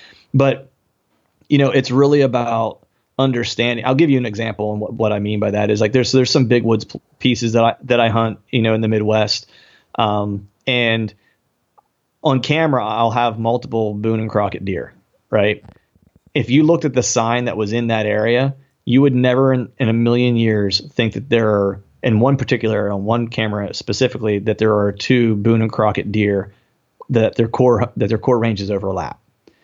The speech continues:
Just looking at the sign, you would never believe it, because there's not a, there's not a rub on a tree bigger around than my forearm. And it's not, and it's not tall. It's not completely tore up, and the scrapes are small.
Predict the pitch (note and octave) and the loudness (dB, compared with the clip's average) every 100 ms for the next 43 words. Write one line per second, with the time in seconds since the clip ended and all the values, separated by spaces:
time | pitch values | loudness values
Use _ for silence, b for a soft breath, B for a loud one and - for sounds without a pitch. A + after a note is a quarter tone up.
0 | b b b _ - D3+ C#3+ - E3 D#3 | b b b _ -4 2 2 4 4 4
1 | D3 C#3+ - C#3 B2 A#2+ A2+ A#2 G2+ A2 | 2 2 2 2 0 -2 -4 -4 -4 -2
2 | A#2+ G#2 G2+ A#2+ A2+ A2 B2 A#2+ G#2 A#2+ | -2 -4 -4 -2 0 0 0 0 2 2
3 | B2 A#2+ G#2+ G2+ A#2 B2+ C3+ C3+ - - | 2 0 0 0 2 2 2 -2 -6 -8
4 | B2+ A#2 - _ C#3+ B2 G#2+ C#3+ C3+ B2 | -10 -10 -14 _ -2 -2 0 2 2 2
5 | G#2+ B2+ B2 B2 A#2+ A2+ G#2 - A2 F2 | 0 0 2 2 2 0 -4 -2 -2 -2
6 | G#1+ B2 _ _ _ _ _ _ - B2+ | -8 -12 _ _ _ _ _ _ -4 -2
7 | C3 C#3 D#3 - C3 A2+ C#3 C#3+ - C#3+ | 2 2 2 0 -2 0 -2 -2 0 -2
8 | A#2+ - _ - A#2 B2+ A#2+ A#2+ G#2+ A2+ | -2 -10 _ -10 -6 -2 -2 -2 -2 -2
9 | A2+ C3 B2 B2+ - - A#2 A2+ - C3+ | 0 2 2 2 -2 -4 -2 -2 -4 0
10 | C3+ B2+ - - A#2+ F#2 - B2+ F2 F#2 | 0 0 -6 -10 -8 -8 -2 -2 -2 -10
11 | - | -16